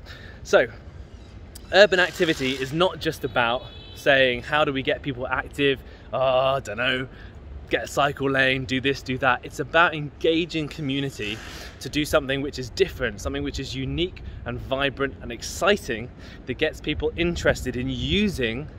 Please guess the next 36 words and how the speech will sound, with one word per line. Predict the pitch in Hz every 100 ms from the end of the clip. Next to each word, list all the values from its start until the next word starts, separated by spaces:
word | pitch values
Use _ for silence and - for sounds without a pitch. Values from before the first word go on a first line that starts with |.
| - - -
that | 131 127 -
urban | 139 135 117 120
space | 117 - 143 113 - - - - -
as | 127
an | 131 139
active | 131 - 127
space. | - 123 101 - - - - - -
So | 143 131 131
I'll | 147 180
update | 147 156 139
you |
more | 135 135 123 127 - - -
as | 113
this | 135 -
thing | 139 127
goes | 135 127 120
up, | 127 - - - - -
and | 127
we'll | 131
do | 147
a | 147
nice | 151 147
grand | 151 139
opening | 143 143 139 139
in |
a | 139
couple | 165 143
of | 127
months | 131 127
where | 156
hopefully | 139 175 180 156 131
it'll | 131
be | 131
a | 143
bit | 135
sunnier | - 143 139 113